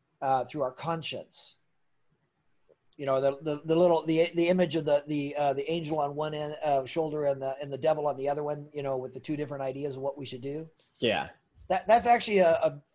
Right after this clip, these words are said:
Speaker 1: a really good way to <laughs> visualize, you know, things, and it's a cartoon way to do it. But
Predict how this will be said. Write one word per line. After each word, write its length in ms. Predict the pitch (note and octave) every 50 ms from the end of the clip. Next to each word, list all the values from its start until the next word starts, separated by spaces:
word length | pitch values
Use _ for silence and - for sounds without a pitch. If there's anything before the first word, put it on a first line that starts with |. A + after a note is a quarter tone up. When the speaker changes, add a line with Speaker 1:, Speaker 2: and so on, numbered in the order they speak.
| _ _ _ _ _ -
Speaker 1:
a 60 | D#3+
really 320 | D3+ E3 G3 G#3 G3 F#3 F3
good 280 | C3+ E3 F#3 F#3 D#3+
way 240 | D3+ E3+ F3 F3+ F3+
to 60 | D3+
<laughs> 20 | C#3+
visualize, 840 | C#3+ G3 G3+ G3+ - - - - E3+ - - E3 D3+ C3+ - - - _ _ _ _ _ _ _
you 120 | - E3 E3
know, 160 | D#3+ D3+ D3+
things, 340 | D3 - E3 E3 D#3+ D#3+ C#3+
and 100 | D3+ D3+
it's 120 | C#3+ -
a 80 | D3 -
cartoon 500 | - F3 E3+ E3 D#3+ - E3+ E3 D3+ D3+
way 160 | D3+ D#3 C#3+
to 100 | C3+ C3
do 180 | A#2 D#3+ F3+ E3+
it. 180 | C#3+ C3+ - -
But 160 | - G3+